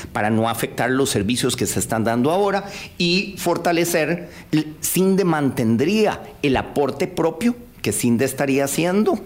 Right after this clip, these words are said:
eh, con, con fondos propios, ¿verdad? Que es aproximadamente un millón de dólares al año. Y por último, una mayor coordinación. Pro-, le propusimos al presidente toda una estructura de un Consejo Estratégico de Inversión Extranjera Directa, así como inclusive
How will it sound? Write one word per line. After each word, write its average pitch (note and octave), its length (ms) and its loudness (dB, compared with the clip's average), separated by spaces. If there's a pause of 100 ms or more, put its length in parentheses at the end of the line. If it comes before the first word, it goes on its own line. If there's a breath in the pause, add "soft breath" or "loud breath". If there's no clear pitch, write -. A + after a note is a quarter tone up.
(140)
eh, G2+ 360 2
con, G2 220 0
con F#2+ 220 -2
fondos C3 400 0
propios, G3 400 0
¿verdad? C3 240 -2
Que C#3+ 120 0
es A#2+ 60 0
aproximadamente A#2+ 800 0
un A2+ 160 2
millón A2+ 320 2
de A2+ 80 2
dólares D#3 480 0
al A2+ 140 -2
año. C4 260 0 (440 loud breath)
Y G3 100 0
por G3+ 180 2
último, D#3 380 0 (240 loud breath)
una C#3+ 180 2
mayor C#3 360 0
coordinación. D3 880 0
Pro-, B2+ 140 0
le B2 140 2
propusimos B2 600 0
al C3+ 100 -2
presidente B2 460 -2
toda B2+ 180 0
una C3+ 140 2
estructura A#2+ 440 0
de B2 80 2
un A#2+ 100 4
Consejo B2 600 0
Estratégico B2 640 0
de A#2 40 2
Inversión G#2 340 0
Extranjera A2+ 480 -2
Directa, F#3 540 0 (300 loud breath)
así B2+ 240 -2
como F3 180 0
inclusive D#3+ 600 2